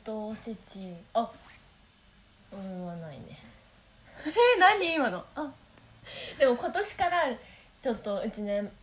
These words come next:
Speaker 1: 毎日コンビニとかだったの。
Speaker 2: うん。
Speaker 1: お-、お昼。
Speaker 2: うん。
Speaker 1: けど、ちょっと食費を減らそうかなって。
Speaker 2: うんうん。
Speaker 1: ちょっと節約をしよう、今年は、と思って。
Speaker 2: なんで？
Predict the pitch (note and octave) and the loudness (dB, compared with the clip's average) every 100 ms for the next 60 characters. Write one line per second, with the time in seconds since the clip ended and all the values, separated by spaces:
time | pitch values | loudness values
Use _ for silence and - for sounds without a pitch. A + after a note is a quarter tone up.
0 | - A#3 E4 C4+ G#3 - F#3+ F#3+ F#3 - | -6 -2 -2 -2 -6 -6 -10 -8 -10 -8
1 | A3+ A3+ A3+ A3 G#3+ G3+ G3 D3+ - E3 | -4 -2 -2 -4 -4 -6 -8 -8 -10 -12
2 | E3 - - - F#3 F#3+ F#3+ F3+ F3 F3+ | -12 -16 -16 -8 -6 -4 -6 -10 -14 -14
3 | - - - F#3 F3+ E3 - - - F3+ | -14 -18 -12 -8 -6 -8 -14 -20 -16 -12
4 | F3 D#3 - - - - - A3 - E4 | -10 -10 -14 -18 -18 -18 -16 -16 -12 -10
5 | F4+ E4 D#4+ D#4 B3+ B3 C4+ A#3 - - | -6 -4 -4 -4 -4 -4 -8 -10 -12 -18
6 | - - - - F#3+ F3+ E3+ E3+ A3+ - | -20 -20 -20 -10 -6 -6 -6 -6 -6 -6
7 | - - - - - - - - - A3+ | -12 -18 -20 -20 -20 -20 -20 -20 -14 -8
8 | A3+ - G#4+ - G#4+ G#4+ F#4 F4+ F4+ A#3+ | -6 -4 -6 -4 -8 -6 -6 -6 -6 -8
9 | G3+ F#3 G3 - - E3+ D3+ F3 - - | -8 -8 -6 -8 -12 -14 -14 -14 -16 -16
10 | - G#3 A3 G3 F3 E3 | -12 -2 -2 -2 -4 -6